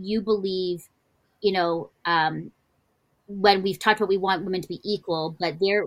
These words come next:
this theme is all about being equitable. And then how would you say, as an influential leader, do you lead with equity and enc-,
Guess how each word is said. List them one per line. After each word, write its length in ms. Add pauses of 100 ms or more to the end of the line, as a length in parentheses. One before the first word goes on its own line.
(160)
this 300
theme 180
is 80
all 160
about 380 (160)
being 200
equitable. 680 (600)
And 160
then 120
how 400
would 200
you 140
say, 260
as 100
an 100
influential 580
leader, 380
do 180
you 80
lead 440
with 200
equity 340
and 140
enc-, 80